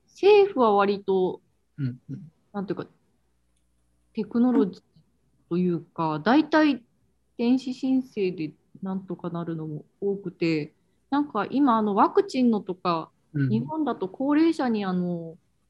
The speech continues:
Speaker 1: ワクチンのお知らせ来たみたいな感じで、でも、なんか中身がいっぱいあってわかんないとかって見かけたりするんですけど、
Speaker 2: うん。うんうん。
Speaker 1: なんか私が知ってる限りなんですけど、とりあえず香港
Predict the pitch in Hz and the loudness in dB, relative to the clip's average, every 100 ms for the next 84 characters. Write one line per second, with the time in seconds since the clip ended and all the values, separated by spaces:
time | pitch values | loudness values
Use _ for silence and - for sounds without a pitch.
0 | _ 214 220 233 214 196 180 185 196 202 | _ -8 -4 -2 -2 -2 -2 -2 -4 -6
1 | 202 196 _ 208 196 180 175 175 180 170 | -8 -12 _ -6 -4 -4 -6 -6 -6 -6
2 | 156 156 160 180 160 _ _ _ _ _ | -6 -10 -8 -8 -8 _ _ _ _ _
3 | - 202 190 190 262 277 240 180 185 202 | -12 -6 -2 -2 0 0 2 0 -2 -4
4 | 208 - 160 156 180 180 165 156 156 151 | -4 -4 -6 -4 -4 -4 -6 -10 -10 -10
5 | - - 151 175 - 151 - 135 135 135 | -12 -10 -8 -8 -10 -12 -2 0 0 -4
6 | - 208 202 185 190 190 180 - 165 175 | -4 -4 -2 -4 -4 -4 -2 -2 -2 -6
7 | _ _ _ _ - 147 131 120 139 127 | _ _ _ _ -4 0 0 0 -6 -10
8 | 113 - _ _ _ _ _ _ _ _ | -12 -18 _ _ _ _ _ _ _ _
9 | - 285 285 190 - - 311 - 339 349 | -4 -4 -2 -4 -4 -2 0 0 0 -4
10 | - _ _ _ _ _ _ _ _ - | -10 _ _ _ _ _ _ _ _ -2
11 | 320 302 302 302 254 214 180 170 170 175 | 0 0 -2 -2 0 -2 -4 -6 -4 -6
12 | 165 - 262 269 247 359 381 247 208 180 | -6 -4 0 0 0 -2 -2 0 2 0